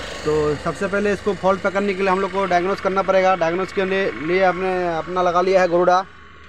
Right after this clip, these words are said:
जैसे कि देख पा रहे हैं गरुड़ा है, और ये ओरिजिनल सॉफ्टवेयर है टाटा का, खोल कर रखा है। और ये गाड़ी है बी एस फ़ोर। तो सबसे पहले हम यहाँ पे जाएंगे बी एस फ़ोर में, सॉरी,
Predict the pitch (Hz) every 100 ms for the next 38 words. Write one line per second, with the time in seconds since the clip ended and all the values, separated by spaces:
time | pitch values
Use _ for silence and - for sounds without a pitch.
0 | - 139 139 170 160 170 180 175 165 170
1 | 175 170 208 214 - - - - - 131
2 | 143 151 165 165 156 175 175 175 147 175
3 | 175 170 165 170 175 247 - - 165 165
4 | 170 - 175 190 277 - - - 127 151
5 | 175 156 156 185 190 160 170 180 - 185
6 | 175 170 170 - 175 175 180 175 175 175
7 | 170 170 170 175 175 165 156 165 - 165
8 | 170 170 175 196 - - - - - -
9 | - - - - - - - - - -
10 | - - - - - - - 139 135 139